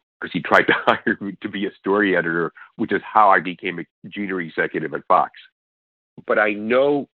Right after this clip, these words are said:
that they think well of him. So I said, Walter,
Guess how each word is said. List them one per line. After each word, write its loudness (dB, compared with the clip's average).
that -2
they -4
think 2
well 0
of -12
him. -18
So 8
I 4
said, 4
Walter, 4